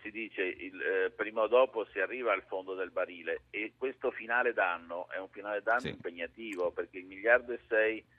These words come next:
Speaker 1: per rientrare, eh, le missioni all'estero che sicuramente vanno, eh, coperte e tutelate sono circa quattrocento milioni.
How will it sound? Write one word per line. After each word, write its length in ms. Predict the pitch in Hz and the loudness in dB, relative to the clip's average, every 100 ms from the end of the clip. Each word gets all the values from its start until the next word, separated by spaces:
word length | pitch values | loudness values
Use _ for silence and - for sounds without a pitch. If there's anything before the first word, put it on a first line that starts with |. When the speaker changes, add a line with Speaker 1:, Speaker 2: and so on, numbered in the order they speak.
| - - - | -20 -20 0
Speaker 1:
per 160 | 98 | 0
rientrare, 720 | 101 101 95 95 78 71 73 - _ _ | 2 -2 2 4 4 2 -2 -8 _ _
eh, 580 | - 101 98 98 95 95 | -2 2 4 4 4 2
le 160 | 95 104 | 0 -2
missioni 440 | 101 - 110 101 | -2 -4 -2 0
all'estero 600 | 98 95 110 - 113 98 | 2 6 4 4 -2 -2
che 100 | - 90 | -2 -10
sicuramente 640 | - 95 92 90 95 98 90 | -8 -2 0 0 -4 -4 -2
vanno, 500 | 87 87 87 87 - - _ | -2 -4 -4 -4 -6 -20 _
eh, 240 | - 87 85 | -4 -2 -2
coperte 500 | 90 - 101 101 101 | -4 4 6 6 2
e 80 | 92 | -6
tutelate 720 | 92 - 92 92 113 120 107 | -6 -2 2 4 2 0 -12
sono 180 | 95 92 | -14 -16
circa 360 | - 98 110 98 | -12 -6 -4 -2
quattrocento 760 | 95 90 90 - 92 92 98 | -2 -2 -8 -10 -10 -6 -10
milioni. 560 | 98 95 87 67 65 | -10 -6 -4 -4 -6